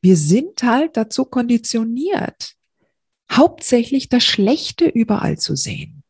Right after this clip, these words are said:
ja, und hauptsächlich und dann, dann den Fokus auch auf das Schlechte zu richten. Schau dir mal die Nachrichten an, ja, im Fernsehen oder die Dokus.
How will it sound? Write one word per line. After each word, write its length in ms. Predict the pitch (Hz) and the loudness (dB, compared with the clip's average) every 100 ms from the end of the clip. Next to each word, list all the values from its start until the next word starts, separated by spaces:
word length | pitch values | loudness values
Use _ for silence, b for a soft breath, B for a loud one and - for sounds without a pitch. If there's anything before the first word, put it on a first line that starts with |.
| _ | _
ja, 300 | 160 190 269 _ b b b | -8 -8 -8 _ b b b
und 240 | - 233 233 | -2 -2 2
hauptsächlich 720 | 320 - - 233 220 226 214 | 2 2 -2 0 2 0 0
und 220 | - 233 - | -2 -6 -6
dann, 200 | 196 214 | -6 0
dann 160 | 214 | 0
den 160 | 220 247 | 2 -2
Fokus 500 | - 262 359 392 - | 0 2 4 2 0
auch 160 | - - | 0 -2
auf 140 | - | -2
das 140 | 151 | 0
Schlechte 440 | - 127 123 - 135 | 0 -2 -6 -8 -10
zu 140 | - | -8
richten. 580 | - 127 - - 143 143 _ b b b - | -8 -8 -10 -14 -16 -16 _ b b b -2
Schau 180 | 208 240 | 2 4
dir 120 | 285 | 4
mal 100 | 277 | 4
die 140 | 285 | 2
Nachrichten 560 | 277 381 - 214 - 160 | 2 0 2 0 0 -8
an, 180 | 175 170 - _ _ _ _ | -8 -10 -16 _ _ _ _
ja, 280 | - 185 247 _ _ _ _ | -6 -4 -6 _ _ _ _
im 180 | - 185 | -2 -2
Fernsehen 720 | - 147 143 131 - - - - | 2 2 2 -2 -8 -14 -16 -6
oder 180 | 190 233 | 0 0
die 160 | 247 | 0
Dokus. 680 | 277 359 - - - - - | 0 0 -2 -6 -4 -6 -6